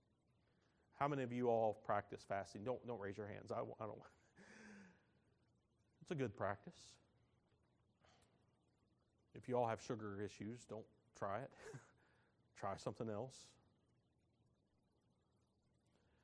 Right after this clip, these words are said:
Just a word or two about fasting. Fasting is connected to both the law and the prophets. So we're not saying it's unbiblical to fast. Moses, when he received the law,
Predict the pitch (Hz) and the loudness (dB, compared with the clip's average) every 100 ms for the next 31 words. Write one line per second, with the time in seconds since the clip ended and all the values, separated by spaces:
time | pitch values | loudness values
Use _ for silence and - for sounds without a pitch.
0 | _ - - - 170 208 208 208 165 - | _ -20 -20 -6 2 12 12 12 12 10
1 | 165 139 113 123 110 - 107 156 175 214 | 10 10 8 6 4 0 2 8 8 8
2 | - 190 151 - 139 147 - 139 123 - | 2 2 4 4 4 4 4 0 -2 -12
3 | _ _ 156 135 131 - 131 113 117 135 | _ _ 4 8 8 6 2 6 10 12
4 | 175 196 - 123 110 139 - 226 208 - | 12 8 4 2 2 2 2 2 2 -8
5 | - - - - - - _ _ _ _ | -10 -12 -12 -18 -20 -20 _ _ _ _
6 | _ _ _ _ _ _ _ _ - _ | _ _ _ _ _ _ _ _ -20 _
7 | - 190 165 151 196 214 - 180 160 147 | 4 12 12 12 10 10 10 10 10 8
8 | - - 220 262 156 110 127 113 117 139 | 6 12 12 12 10 8 4 4 2 2
9 | 131 131 143 98 - - - - - _ | 2 6 8 8 4 -8 -12 -14 -20 _
10 | - _ _ _ _ _ 135 151 180 175 | -20 _ _ _ _ _ 4 12 12 12
11 | 120 127 185 220 - 123 143 135 131 - | 12 6 4 2 -2 0 2 4 2 2
12 | 160 139 139 139 156 233 | 2 4 8 10 12 10